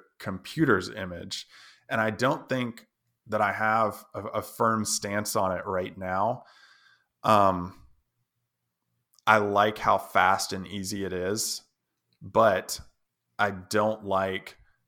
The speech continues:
the lack of control. And maybe,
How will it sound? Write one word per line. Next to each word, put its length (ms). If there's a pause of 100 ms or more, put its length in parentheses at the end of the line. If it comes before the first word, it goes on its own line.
(640)
the 200
lack 420
of 180
control. 800 (240)
And 220
maybe, 480